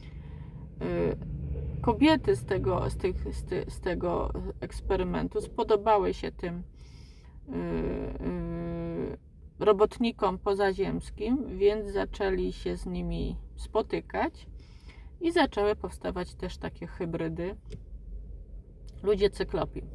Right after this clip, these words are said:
bo oni byli bardzo wysocy i stąd mamy teorię ludzi cyklopów, y, nie jednokowi-, jednookich, tylko bardzo wysokich. Takich, y, takie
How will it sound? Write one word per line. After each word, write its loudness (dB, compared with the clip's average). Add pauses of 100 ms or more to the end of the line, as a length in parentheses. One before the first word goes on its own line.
(120)
bo -2
oni -2
byli 0
bardzo 0
wysocy -2 (580)
i 2
stąd 8
mamy 2
teorię 0
ludzi -2
cyklopów, 0
y, -2
nie 4
jednokowi-, 2
jednookich, 4
tylko 0
bardzo 2
wysokich. -6 (600)
Takich, -2 (280)
y, -4 (960)
takie 4